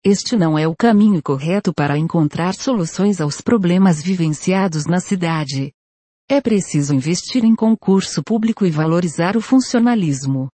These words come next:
Exigimos vale alimentação digno para todos os servidores de Itapecerica.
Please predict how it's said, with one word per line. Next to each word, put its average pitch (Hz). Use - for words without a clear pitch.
Exigimos 202
vale 156
alimentação 147
digno 165
para 156
todos 160
os 139
servidores 185
de -
Itapecerica. 196